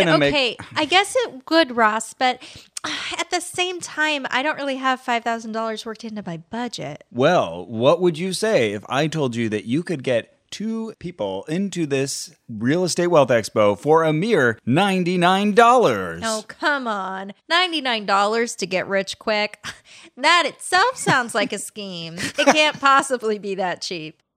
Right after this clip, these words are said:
Speaker 1: Well, there was a little added fee, but I think it was, what, about a hundred seven bucks for the two of us?
Speaker 2: I think so.
Speaker 1: You bought us our passes. You got them in the mail?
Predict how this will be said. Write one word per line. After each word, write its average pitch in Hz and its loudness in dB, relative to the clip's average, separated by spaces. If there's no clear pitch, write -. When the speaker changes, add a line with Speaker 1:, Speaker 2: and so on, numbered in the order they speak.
Speaker 1:
Well, 127 6
there 127 6
was 127 4
a 131 4
little 117 4
added 101 2
fee, 92 -4
but 139 -2
I 170 0
think 202 -2
it 196 -2
was, 165 0
what, 110 2
about 98 0
a 98 0
hundred 104 -4
seven 98 0
bucks 98 -2
for - -8
the 98 -4
two 110 -2
of 104 0
us? 123 -2
Speaker 2:
I 165 -6
think 165 -10
so. - -10
Speaker 1:
You 101 -2
bought 95 0
us 92 -4
our 92 0
passes. 113 -4
You 113 -2
got 120 2
them 127 0
in 120 2
the 113 2
mail? 117 0